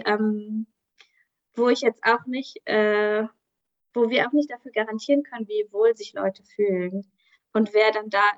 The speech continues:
ist und wie die Leute so drauf sind. Das ist genauso wie in anderen so, ähm, bipoc-Räumen oder Community-Kontexten, dass wir eigentlich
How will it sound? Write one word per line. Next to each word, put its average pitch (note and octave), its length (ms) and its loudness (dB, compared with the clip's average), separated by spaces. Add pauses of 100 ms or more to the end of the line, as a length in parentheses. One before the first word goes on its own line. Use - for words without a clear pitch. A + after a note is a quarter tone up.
(120)
ist - 160 -14 (120)
und G#3+ 320 -2
wie A3 100 4
die G#3+ 100 4
Leute A3 260 2
so G#3+ 100 -6
drauf A3+ 300 0
sind. G#3+ 200 -8
Das G#3+ 100 -12
ist - 60 -20
genauso G#3 380 -4
wie G#3+ 80 0
in G#3 100 -8
anderen G3+ 320 -6
so, G3 220 -8 (100)
ähm, G3+ 220 -20
bipoc-Räumen G3 760 -2
oder F#3+ 560 -8
Community-Kontexten, C#4 1300 -6 (640)
dass A#3 240 -2
wir A#3 260 2
eigentlich B3 460 -4